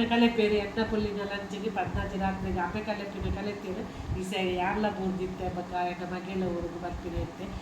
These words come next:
ಅಂಚ ಓಡೆ ಇಂಕಲು ಬಾಲೆ ತೊಟ್ಟಿಲುಗು ಪಾಡಿಯ. ಪೂರಾ ಕ್ರಮ ದುಂಬುದ ಕ್ರಮ, ಪೂರ ದುಂಬುದ ಕ್ರಮ ಮಲ್ಪರೆಗೆ ಆಪುಜಿ. ಇಸದ ಜೋಕುಲು ಕೇನುಜ.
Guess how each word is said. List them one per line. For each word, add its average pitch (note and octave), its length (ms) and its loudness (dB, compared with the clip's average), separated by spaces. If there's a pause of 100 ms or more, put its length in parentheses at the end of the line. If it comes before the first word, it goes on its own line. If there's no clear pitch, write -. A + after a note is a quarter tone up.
(200)
ಅಂಚ G#3 280 0 (560)
ಓಡೆ G#3+ 320 8
ಇಂಕಲು F#3+ 540 0
ಬಾಲೆ G#3 280 4
ತೊಟ್ಟಿಲುಗು F#3 480 0
ಪಾಡಿಯ. F#3+ 440 6 (1000)
ಪೂರಾ C#4+ 520 12
ಕ್ರಮ C#4+ 200 6 (140)
ದುಂಬುದ C4+ 260 4 (120)
ಕ್ರಮ, C4 260 6
ಪೂರ C4 440 4
ದುಂಬುದ C#4 400 4
ಕ್ರಮ B3+ 300 4 (140)
ಮಲ್ಪರೆಗೆ A#3+ 480 6
ಆಪುಜಿ. B3 480 8
ಇಸದ A3 400 -2
ಜೋಕುಲು A3+ 440 4
ಕೇನುಜ. A#3+ 480 6